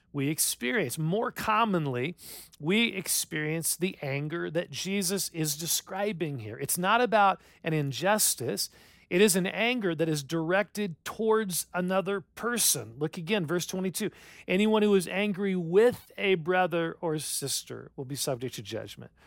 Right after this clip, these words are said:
Jesus is specifically talking about our anger towards someone else. Okay, so what causes us to be angry with another person? Usually it's because this other person is blocking us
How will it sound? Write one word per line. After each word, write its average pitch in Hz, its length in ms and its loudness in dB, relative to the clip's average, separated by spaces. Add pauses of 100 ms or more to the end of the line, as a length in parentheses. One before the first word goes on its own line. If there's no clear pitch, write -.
(640)
Jesus 233 440 2
is 185 160 2
specifically 220 560 0
talking 196 400 2
about 165 180 2
our 151 300 0
anger 202 340 -2
towards 175 440 -4
someone 160 480 -2 (120)
else. - 480 -4 (580)
Okay, 247 200 2
so 233 160 4
what 277 180 4
causes 226 500 2
us 170 140 0
to 190 100 -4
be 175 160 -6 (120)
angry 202 500 0
with 170 300 0 (360)
another 190 300 4
person? 247 480 0
Usually 233 520 2
it's - 200 -2
because 151 580 0
this 170 160 0
other 196 220 -2
person 170 340 -4
is 165 160 -6
blocking 220 840 -2
us 143 480 0